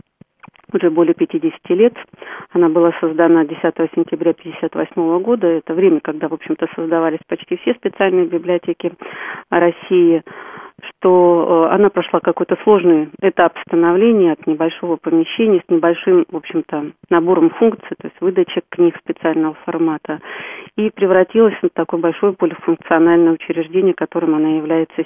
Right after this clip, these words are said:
сегодня. А, сменила ни одного директора, и каждый директор, э, это как личность, которая внесла огромный свой какой-то вклад в эту библиотеку. Вот до сих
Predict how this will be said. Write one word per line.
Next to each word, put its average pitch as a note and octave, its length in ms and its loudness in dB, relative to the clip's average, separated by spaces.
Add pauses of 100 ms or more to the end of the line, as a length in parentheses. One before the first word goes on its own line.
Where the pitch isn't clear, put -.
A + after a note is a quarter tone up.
сегодня. D#3 420 -4 (880)
А, D#3 380 -2 (1120)
сменила G#3+ 580 4
ни F#3+ 120 4
одного F#3 380 4
директора, F3+ 580 2
и D#3+ 60 -2
каждый F#3 360 -2
директор, F3+ 580 0
э, D3+ 420 -8
это E3+ 200 -8
как - 220 -4
личность, G#3 460 -2
которая F3 380 -4
внесла E3 280 -2
огромный E3+ 480 2 (140)
свой G3+ 200 6
какой-то E3 460 -2
вклад F3+ 440 2
в D#3+ 60 -6
эту D#3 220 -6
библиотеку. D#3 800 -6
Вот D#3+ 120 -8
до E3 80 -14
сих - 140 -18